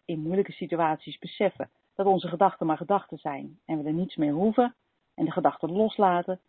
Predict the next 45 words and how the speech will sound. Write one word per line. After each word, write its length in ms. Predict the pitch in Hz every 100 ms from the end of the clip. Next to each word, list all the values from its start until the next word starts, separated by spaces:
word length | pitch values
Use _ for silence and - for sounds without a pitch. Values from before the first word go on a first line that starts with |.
| _ _ _
dan 100 | 277
gebeurt 320 | 277 285 285
er 100 | 240
daarna 420 | 226 226 302 262
vaak 260 | 269 226 220
juist 340 | 175 165 220
datgene 540 | 214 - - 139 165 214
wat 180 | 208 185
we 100 | 175
zo 140 | 170
graag 320 | - 147 143
wilden, 480 | 175 247 233 147 185
maar 160 | 202 185
onmogelijk 540 | 196 226 285 269 170
leek. 380 | 143 117 - - _ _ _ _ _ _ _ _ _
Het 160 | - 254
komt 200 | 269 208
dan 120 | 156
plotseling 440 | 202 208 - 202 -
als 180 | 220 208
vanzelf 360 | 180 165 165
naar 180 | 175 156
ons 160 | 143 -
toe. 160 | 147 - _ _ -
En 140 | 151
als 120 | 139
voorbeeld 340 | - 175 156 160
geven 240 | 147 143
ze 60 | 147
dan 140 | 139
een 140 | 139 -
klant, 400 | 190 165 160 -
een 140 | 165
boeking 420 | 156 180 143 160 -
of 160 | 339
een 140 | 285 180
man. 280 | 226 294 285 _ _ _ _ _ _ _ _ _ _ _
Onverklaarbaar 920 | 294 339 311 277 226 220 214 208 208 -
en 180 | 156
zonder 340 | 156 190 202 190
er 80 | 175
wat 160 | 175
voor 160 | - 170
te 120 | -
doen. 300 | 135 135 135